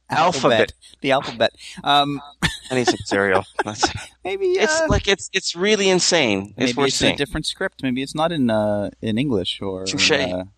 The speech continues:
Speaker 1: in Roman script.
Speaker 2: But he sounded very young, you know, in English. So I'm just imagining it was a Jewish general hospital. So I imagine he was probably just a young Jewish lad. So, yeah, it might have been in, uh, in his,
Speaker 1: Hebrew.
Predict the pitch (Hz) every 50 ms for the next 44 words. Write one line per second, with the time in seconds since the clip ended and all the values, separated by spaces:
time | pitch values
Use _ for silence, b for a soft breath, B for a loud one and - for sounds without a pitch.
0 | _ _ _ _ - 110 104 101 110 107 107 107 - - 156 131 - - - -
1 | _ _ _ _ _ _ _ 170 170 175 - - 202 202 208 208 185 185 185 185
2 | 180 175 165 143 127 123 143 165 185 _ _ _ _ _ _ _ - 135 127 123
3 | 120 120 127 127 135 131 127 104 90 78 - - - 101 101 101 107 110 - -
4 | 98 98 98 101 95 104 101 95 - 58 107 101 - 92 90 104 110 107 107 -
5 | - 107 98 92 85 90 104 95 98 104 - - 95 90 98 - 110 110 110 107
6 | 120 120 120 117 110 120 127 127 123 117 - - 120 117 110 107 - - 110 107
7 | 101 107 107 92 98 98 98 95 - 90 76 87 85 82 85 - - 120 B B
8 | B B B B - - 143 147 139 135 151 165 175 175 156 147 156 151 139 143
9 | 135 135 135 131 123 123 117 113 110 117 113 107 110 110 107 98 104 107 101 101
10 | 101 98 98 -